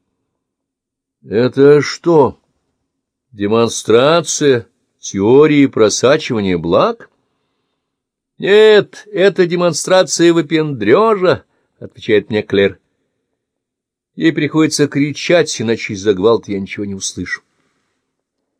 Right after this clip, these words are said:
Все, похоже, веселятся. Энди и Уильям стоят на скамейке.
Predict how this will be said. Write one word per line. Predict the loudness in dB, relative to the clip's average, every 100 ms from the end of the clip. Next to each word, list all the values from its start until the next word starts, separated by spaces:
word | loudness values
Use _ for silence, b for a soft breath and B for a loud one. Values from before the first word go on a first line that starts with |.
| _
Все, | -14 -8 -2 -2
похоже, | 0 -2 2 2 2 0
веселятся. | 0 -4 -6 -4 -2 -2 -4 -6 -6 _ _ _ _ _ _ _ _ _ _ _ _ _ _ _ _
Энди | -4 0 0 -2 -2
и |
Уильям | -2 -2 -2 -4
стоят | -4 0 2 0 -2
на |
скамейке. | -8 -6 -4 -2 -2 -4 -14 -20